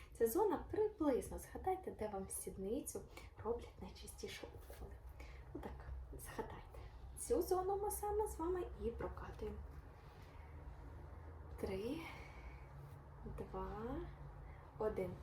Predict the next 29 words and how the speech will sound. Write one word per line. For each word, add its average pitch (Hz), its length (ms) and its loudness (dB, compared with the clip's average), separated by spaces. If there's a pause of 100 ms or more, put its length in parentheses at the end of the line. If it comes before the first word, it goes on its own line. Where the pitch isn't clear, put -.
(240)
Покладіть 233 640 8
ногу. 202 420 4 (480)
Е, 415 220 8
тут 370 220 12 (280)
також 269 280 4 (140)
можу, 220 260 2
е, 202 400 6
зауважити, - 680 8
що - 380 12 (360)
можуть 233 500 6
бути 233 260 8
такі 220 220 2
боліві 247 560 4
відчуття. 185 480 -4 (560)
Якщо 226 520 6
вам 226 440 4
не 233 240 4
досить 220 480 0
комфортно - 600 0
виконувати 196 680 0
цю - 160 -4
вправу, 320 580 4
ви 220 60 2
можете 254 340 0
просто - 440 0 (360)
зафіксуватись 226 1040 2
і 285 80 2
трошки - 460 0
посидіти. 196 680 -2